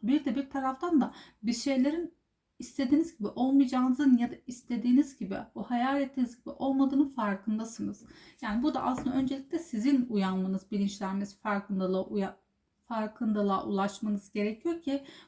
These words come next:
buna dair de güzel bir gelişme yaşayacaksınız. Peki karşı taraf, yani uyumlanan arkadaşlar için karşı taraf nasıl enerjilerde size karşı diye bakalım. Kılıç Prensi ve Kupası.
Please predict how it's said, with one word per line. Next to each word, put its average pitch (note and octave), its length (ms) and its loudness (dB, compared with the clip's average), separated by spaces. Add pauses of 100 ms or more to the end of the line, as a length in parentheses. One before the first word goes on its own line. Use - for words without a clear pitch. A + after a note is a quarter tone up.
buna B3 200 4
dair A#3+ 280 0
de C#4 60 -4
güzel A#3+ 380 -4
bir G#3+ 100 0
gelişme G3+ 500 -2
yaşayacaksınız. - 1000 -6 (2000)
Peki F4 300 -4
karşı C4 540 -2
taraf, G3 340 -4
yani G3 180 0
uyumlanan B3 500 6
arkadaşlar A#3+ 600 0
için G3 360 -4 (120)
karşı A#3+ 380 -4
taraf C#4+ 320 -2
nasıl - 320 -6
enerjilerde F#3+ 720 -2
size F#3 360 -8
karşı - 340 -10
diye A3 120 -10
bakalım. B3+ 480 -2 (460)
Kılıç A3 300 -12
Prensi G#3+ 480 -8
ve G#3 260 -2 (260)
Kupası. - 460 -14